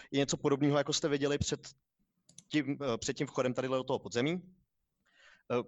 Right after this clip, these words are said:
v tuhle tu chvíli se to ještě vůbec nehnulo, je to tam opřený v takovém divném sedu o zeď. A po pravé straně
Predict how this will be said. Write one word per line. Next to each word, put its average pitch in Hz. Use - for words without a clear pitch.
v -
tuhle 151
tu 147
chvíli 151
se 147
to 147
ještě 143
vůbec 143
nehnulo, 135
je 135
to 143
tam 135
opřený 131
v 123
takovém 131
divném 123
sedu 123
o 113
zeď. 113
A 120
po -
pravé 170
straně 107